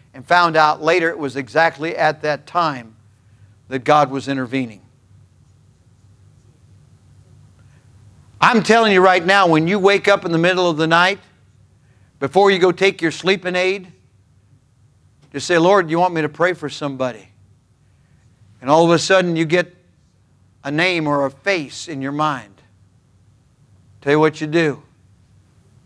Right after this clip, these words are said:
"Lord, I don't know why you want me to pray for this person, but Lord Jesus, in your name, would you intervene right now?" Why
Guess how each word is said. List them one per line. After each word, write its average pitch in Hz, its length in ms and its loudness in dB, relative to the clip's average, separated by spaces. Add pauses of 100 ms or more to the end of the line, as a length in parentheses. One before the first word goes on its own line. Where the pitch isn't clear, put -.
(840)
"Lord, 151 220 4
I 160 140 6
don't 165 240 2
know 147 380 2 (100)
why 160 180 2
you 160 120 0
want 185 220 2
me 175 100 -2
to 170 80 -4
pray 180 360 2
for 151 300 -6 (260)
this 170 200 0
person, 170 540 -2 (300)
but 170 260 0 (340)
Lord 185 320 2
Jesus, 180 500 -4
in 185 140 -6
your 180 140 -4
name, 190 320 -2
would 175 200 -6
you 208 140 -6
intervene 202 520 -4
right 185 280 -2
now?" 175 380 -8 (2000)
Why 208 600 2